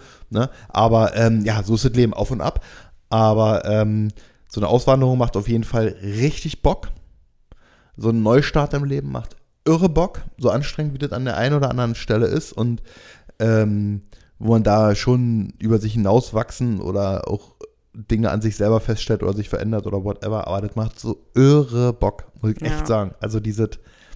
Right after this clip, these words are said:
Speaker 1: sich wieder neu erfinden zu dürfen, zu können, raus aus seiner Komfortzone zu gehen und,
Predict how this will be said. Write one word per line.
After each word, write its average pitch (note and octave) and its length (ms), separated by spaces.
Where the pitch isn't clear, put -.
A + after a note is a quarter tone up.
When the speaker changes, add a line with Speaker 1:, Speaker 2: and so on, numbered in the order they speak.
Speaker 1:
sich A2 200
wieder A2+ 180
neu A2+ 440
erfinden C#3 880
zu A#2+ 140
dürfen, E3 640
zu - 160
können, C3+ 420
raus B2+ 320
aus B2+ 80
seiner A#2+ 240
Komfortzone A#2+ 800
zu A#2+ 140
gehen A2 400
und, G2+ 300